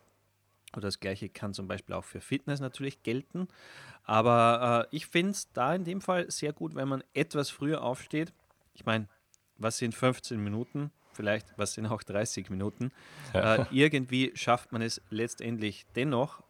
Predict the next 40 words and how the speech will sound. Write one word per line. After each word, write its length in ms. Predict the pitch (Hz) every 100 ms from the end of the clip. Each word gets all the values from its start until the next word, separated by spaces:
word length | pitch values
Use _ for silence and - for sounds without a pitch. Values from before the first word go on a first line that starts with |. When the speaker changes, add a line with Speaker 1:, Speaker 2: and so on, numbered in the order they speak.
| -
Speaker 1:
wenn 100 | 117
man 140 | 113
zum 140 | 110 104
Beispiel 280 | 107 -
mal 200 | 101 98 -
einen 200 | 107 101
Monat 500 | 98 110 113 95 _
dran 340 | - 98 113 131
bleibt 480 | 95 87 113 - -
und 240 | 107 110 -
das 140 | 101
Ganze 560 | 101 101 - 98 95 95 - -
in 180 | 107
eine 180 | 101 98
Routine 440 | 92 95 - 143 120
übergeht. 540 | - 104 117 120 - - - - - - -
Aber 520 | - 110 110 110 110 - -
so 180 | - 113
fünfzehn 440 | 160 220 - -
oder 200 | 123 107
dreißig 420 | - 113 156 151
Minuten 360 | 139 127 160 135
früher 340 | - 139 170
aufstehen 520 | 113 180 - 120 151 - _
ist, 180 | 127 -
glaub 140 | 113
ich, 160 | 110 - -
echt 320 | 139 - 113
eine 180 | 110 104
gute 300 | 131 131 110
Idee. 280 | 117 120 98 - - -
Und 640 | - 110 110 113 113 107 110 107 _ _ _ _ _ _ _ _ _ - -
ich 120 | -
hab 140 | 127 -
da, 540 | 120 - 117 113 113
äh, 40 |
von, 400 | - 113 107 101
von 180 | - 113
so 140 | 110 110
einem, 440 | 107 101 101